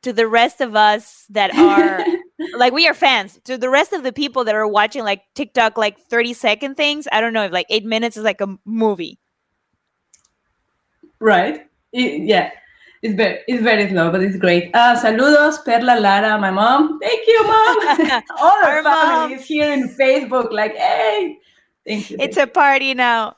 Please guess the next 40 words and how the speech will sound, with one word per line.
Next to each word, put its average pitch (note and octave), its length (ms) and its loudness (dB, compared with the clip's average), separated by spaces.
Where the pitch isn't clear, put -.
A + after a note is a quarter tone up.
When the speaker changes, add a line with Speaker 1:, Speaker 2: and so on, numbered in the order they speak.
Speaker 1:
Yeah. C4 420 0
Speaker 2:
you. D#4 160 4
<laughs> D4+ 360 -2
I - 360 -8
Speaker 1:
Well B3+ 380 4
Speaker 2:
wanna - 180 -2
see, C#4+ 360 -12
I C4 80 0
wanna D#4+ 200 0
see F4+ 160 0
how D#4+ 240 2
Kim, D#4 500 0
Kim D4+ 220 2
Kardashian C4 460 0
is B3+ 100 -10
gonna B3+ 220 -2
do C#4+ 400 -6
a A#3 100 -2
video B3+ 680 2
for B3 300 4
splitting C4+ 440 -6
up. B3 280 2
I A#3+ 180 4
don't C4 140 -2
know. C4 100 4
I, A3+ 400 2
I B3 160 0
Speaker 1:
<laughs> C4+ 40 -8
Speaker 2:
want C#4 280 4
that. G#3 300 0
I A3+ 140 0
want C#4 260 0
explosions C4 840 -2
and G#3+ 120 0
I A3+ 200 0
want A#3 400 0
something A#3+ 540 -6
cool G#3+ 220 -2
like F3+ 160 -4
this. F3 200 -8